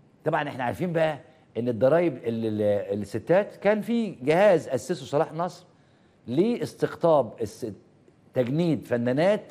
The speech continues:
للإيقاع ب، آه، ناس يعني،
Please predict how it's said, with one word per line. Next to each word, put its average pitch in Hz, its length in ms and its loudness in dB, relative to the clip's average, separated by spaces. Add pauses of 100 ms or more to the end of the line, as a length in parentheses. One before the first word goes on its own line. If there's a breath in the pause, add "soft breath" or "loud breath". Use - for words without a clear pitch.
(300)
للإيقاع 139 960 0
ب، 127 320 -4 (680 soft breath)
آه، 110 380 2 (640)
ناس 120 440 -2
يعني، 64 280 -12